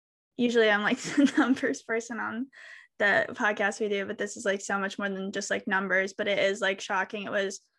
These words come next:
"The United States is the only nation in the world where civil guns outnumber, or civilian guns outnumber people." So there's more guns than there are people. And, you know, I think we've seen with a lot of these mass shootings, it's,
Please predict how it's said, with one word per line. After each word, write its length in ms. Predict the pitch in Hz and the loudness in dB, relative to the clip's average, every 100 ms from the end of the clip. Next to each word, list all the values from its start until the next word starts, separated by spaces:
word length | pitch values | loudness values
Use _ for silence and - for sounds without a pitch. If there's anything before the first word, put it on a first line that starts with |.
| _ - | _ -6
"The 80 | 226 | -2
United 300 | 220 226 220 | 2 2 2
States 280 | - 214 214 | 2 0 -2
is 100 | 220 | -6
the 140 | 208 | -4
only 240 | 202 208 | -2 -4
nation 440 | 202 196 208 214 196 | -4 -4 -4 -6 -6
in 140 | 190 | -4
the 80 | 190 | -2
world 260 | 185 185 185 | 2 0 2
where 140 | 196 | 0
civil 400 | - 202 196 190 | 0 -4 -2 -2
guns 460 | 190 185 185 208 - 185 | -2 -2 -4 -8 -6 -2
outnumber, 720 | 185 - 202 202 208 233 247 | -2 -2 -4 -2 0 -2 -4
or 120 | - 226 | -2 -2
civilian 600 | - 226 269 285 277 247 | 2 4 6 6 4 4
guns 360 | 220 196 196 - 202 | 4 2 -2 -6 -4
outnumber 640 | 160 190 185 - - - _ - | -4 -6 -8 -6 -6 -8 _ -10
people." 440 | 220 - - 269 - | -6 -6 -6 -8 -8
So 120 | - | -4
there's 180 | 220 220 | -2 0
more 180 | 214 214 | -2 0
guns 400 | 190 247 240 247 | 0 0 -2 -4
than 100 | 247 | -4
there 180 | 135 139 | -2 -2
are 220 | - - _ _ _ _ _ | -4 -8 _ _ _ _ _
people. 420 | - 202 202 190 | -4 0 2 4
And, 440 | 185 202 202 180 - | 4 0 -2 -6 -8
you 140 | 226 208 | -4 0
know, 180 | 175 175 | 0 0
I 120 | 220 | -2
think 260 | 214 202 | -2 -6
we've 160 | 220 214 | -6 -8
seen 260 | - 202 202 | -6 -6 -4
with 140 | 202 | -2
a 80 | 202 | 0
lot 280 | 196 185 190 | 2 2 2
of 200 | 185 - | 0 -4
these 220 | 202 214 | -6 -2
mass 280 | 196 185 - | 0 0 -2
shootings, 760 | - 214 208 196 196 214 - _ _ _ _ _ - | 0 0 2 0 -2 -6 -10 _ _ _ _ _ 2
it's, 480 | 214 202 - - | 2 2 -2 -10